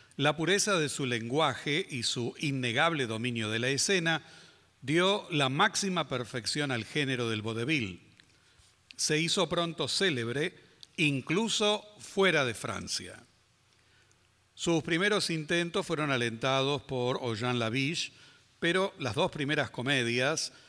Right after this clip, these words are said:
Le Diapason y Amour et Piano, representadas en mil ochocientos ochenta y tres, pasaron desapercibidas. Su primera gran obra,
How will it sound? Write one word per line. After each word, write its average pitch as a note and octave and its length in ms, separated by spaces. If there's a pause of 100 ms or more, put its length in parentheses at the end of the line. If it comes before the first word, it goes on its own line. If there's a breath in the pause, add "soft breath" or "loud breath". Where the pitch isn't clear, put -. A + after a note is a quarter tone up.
(120 loud breath)
Le A#2 240
Diapason D#3 840 (160)
y A#2 380
Amour C3 400
et A2 80
Piano, G#2+ 540 (400 loud breath)
representadas D3 1120
en A#2 180
mil E3 160
ochocientos B2+ 720
ochenta D3+ 420
y A2 60
tres, E3+ 500 (320 loud breath)
pasaron F#3+ 600
desapercibidas. C3 1300 (1120)
Su C3+ 180
primera F3 360
gran E3 280
obra, D3 680